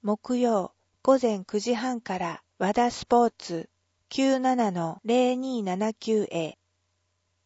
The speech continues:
託児グループ、クレヨン、会員募集。託児付き講座の託児を担当しているグループです。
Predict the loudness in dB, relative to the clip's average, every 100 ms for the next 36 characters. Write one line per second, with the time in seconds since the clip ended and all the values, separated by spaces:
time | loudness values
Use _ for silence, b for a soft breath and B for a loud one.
0 | _ _ _ _ _ _ _ _ -10 -4
1 | 0 0 0 2 4 4 2 2 0 0
2 | _ -2 0 2 0 -2 -8 _ _ -4
3 | 0 0 0 -2 -4 0 0 0 0 2
4 | 0 -4 _ _ _ _ _ _ _ _
5 | _ -8 -2 0 0 -4 -6 -6 2 4
6 | 4 2 -2 -4 -6 -6 -4 0 2 2
7 | 2 -2 0 2 2 0 -2 -2 0 -2
8 | -2 2 4 2 -2 -2 -4 -4 -12